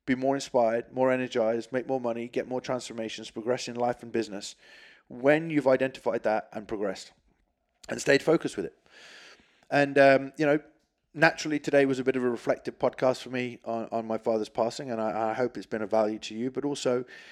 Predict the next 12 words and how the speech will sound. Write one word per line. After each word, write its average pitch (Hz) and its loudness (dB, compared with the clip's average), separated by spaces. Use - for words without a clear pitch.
you 139 -2
know, 131 2
live 151 0
life 165 6
according 147 -4
to - -4
your 135 4
own 135 0
highest 127 -2
values. 113 0
Live 139 0
life, 147 -2